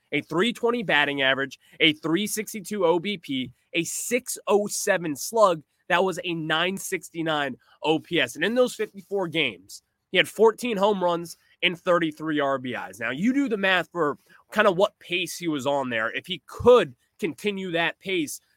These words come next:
hitting those home runs, getting guys in, sealing only a few bags here and there, but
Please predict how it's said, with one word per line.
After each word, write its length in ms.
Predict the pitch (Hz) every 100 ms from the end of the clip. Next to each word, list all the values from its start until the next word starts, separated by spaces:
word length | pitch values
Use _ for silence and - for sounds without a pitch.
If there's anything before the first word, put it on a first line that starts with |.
| -
hitting 240 | 160 160
those 200 | 151 135
home 300 | 151 151 147
runs, 320 | 139 120 98
getting 300 | 104 160 165
guys 400 | 151 147 143 123
in, 240 | 143 120 95 _ _
sealing 400 | - 190 196 185
only 220 | 175 175
a 120 | 135 -
few 180 | 180 180
bags 400 | 135 139 147 -
here 160 | 135
and 100 | 127
there, 200 | 131 131
but 260 | 120 131 131